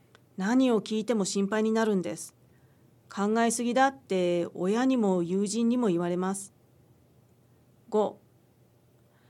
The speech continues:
「私は食事中もスマホを見ながらになりがちで、何を食べたか覚えてさえいないことがあります。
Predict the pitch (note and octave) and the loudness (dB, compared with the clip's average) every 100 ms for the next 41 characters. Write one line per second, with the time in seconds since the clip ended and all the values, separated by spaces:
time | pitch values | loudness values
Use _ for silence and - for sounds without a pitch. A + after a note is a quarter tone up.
0 | _ _ - F3 D4+ - A3+ A3+ A3 G#3+ | _ _ -14 -6 -4 0 4 4 4 0
1 | F3+ G3+ G#3 A#3+ - B3+ B3+ B3 B3 A#3+ | -4 -4 -4 -4 -2 0 2 2 2 0
2 | G3+ A3 A3+ A#3+ A#3+ G#3+ G#3 B3 B3+ G#3 | 0 0 0 2 2 2 2 2 2 2
3 | F#3 E3+ F3+ F#3+ G3+ G3+ G#3+ G#3 - _ | 0 -2 -2 -2 -4 -2 -2 -2 -6 _
4 | _ _ - F#3+ A#3 D4 C#4 G#3+ G#3 G3 | _ _ -8 -2 2 4 2 0 -2 -2
5 | F#3+ F#3+ E3+ E3+ E3+ G#3+ C#4 B3 G#3+ G3 | -2 0 0 0 0 0 2 0 -2 0
6 | F3 F#3+ G3+ G#3+ A3+ G3 D#3+ E3+ F3 F#3 | 0 0 -2 -2 0 0 0 -4 -4 -6
7 | - | -10